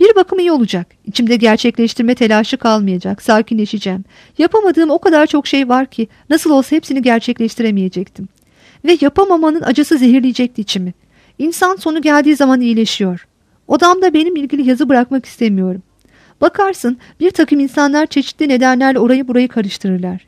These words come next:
Biliyorsun. Bir takım karalamalarım var. Hepsini yakmalıydım.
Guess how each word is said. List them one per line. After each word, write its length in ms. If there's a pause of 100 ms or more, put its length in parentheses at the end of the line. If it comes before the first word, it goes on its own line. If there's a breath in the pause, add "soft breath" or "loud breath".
(100)
Biliyorsun. 540 (360 soft breath)
Bir 100
takım 300
karalamalarım 680
var. 160 (160)
Hepsini 340
yakmalıydım. 640